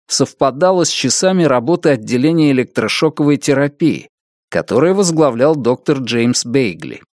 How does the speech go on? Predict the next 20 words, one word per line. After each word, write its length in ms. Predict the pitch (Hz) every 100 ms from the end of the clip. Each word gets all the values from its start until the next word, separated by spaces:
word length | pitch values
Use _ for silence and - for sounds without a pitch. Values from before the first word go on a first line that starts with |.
| _ _ _ _ _ _ _ _
Из-за 320 | - 104 107 135
этого 460 | 135 190 185 165
пациентам 640 | 143 135 - 147 180 170 139
психотерапевтического 1200 | - 160 135 147 131 139 143 - 143 - - 117
отделения, 640 | 110 98 123 151 185 73 - _ _ _ _
людям 480 | 92 123 202 175 147
большого 560 | 139 135 - 254 220
ума, 480 | 208 190 131 82 - - _
прекрасно 720 | 135 139 - 147 214 - 117
осознающим, 800 | 98 - 113 127 131 165 139 117 107
насколько 480 | 120 - 131 113
им 100 | 127
повезло, 520 | 110 123 120 113 170 170
что 220 | - 104
их 220 | 98 -
лечит 340 | 120 110 -
такой 300 | - 135 135
доктор, 400 | 117 147 - 90
как 220 | - - -
Штайнер, 580 | - 202 240 107 -